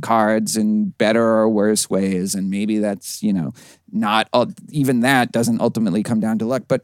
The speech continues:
but ultimately, like, this is, there is a kind of richness and messiness and just, like, I don't know, just a fundamental part of being human that you can't fuck with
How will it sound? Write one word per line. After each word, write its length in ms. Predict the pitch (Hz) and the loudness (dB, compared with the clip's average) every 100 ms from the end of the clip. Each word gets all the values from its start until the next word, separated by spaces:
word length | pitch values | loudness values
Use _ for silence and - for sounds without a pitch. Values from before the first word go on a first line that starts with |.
| - | -4
but 100 | 147 | -4
ultimately, 440 | 143 220 226 208 175 | -2 -2 0 0 0
like, 220 | 151 - | -2 -2
this 160 | 190 226 | -2 0
is, 220 | 190 - - - - | -2 -4 -10 -20 -2
there 120 | 151 | 0
is 200 | 170 202 | 2 2
a 80 | 202 | 0
kind 220 | - 170 | 0 0
of 120 | 127 | 0
richness 580 | 107 123 139 - 139 131 | 2 2 0 0 0 2
and 220 | 123 107 | 2 2
messiness 580 | 110 113 131 113 113 104 - | 0 0 0 0 0 -2 -4
and 260 | 104 98 | -6 -6
just, 540 | 92 98 95 - - - 98 | -4 -4 -4 -4 -8 -18 -10
like, 380 | 95 92 - - - | -8 -8 -10 -20 -10
I 80 | 117 | -4
don't 120 | 139 | -4
know, 200 | 92 87 - - | -4 -6 -12 -20
just 220 | - - | -10 -8
a 20 | |
fundamental 840 | 113 - 120 127 120 113 120 117 107 - | -6 -2 0 2 2 2 2 2 0 -2
part 260 | 113 127 | 0 2
of 140 | 113 101 | 2 0
being 220 | 113 101 | 0 0
human 520 | 117 165 135 123 113 - - - - | 0 0 2 2 0 -4 -18 -20 -6
that 340 | 131 127 123 - | 0 2 2 -2
you 160 | 143 | -4
can't 420 | 139 - 196 190 - | -4 -2 0 0 -4
fuck 380 | - 170 - | -2 -2 0
with 420 | 135 113 107 - | 0 2 0 -6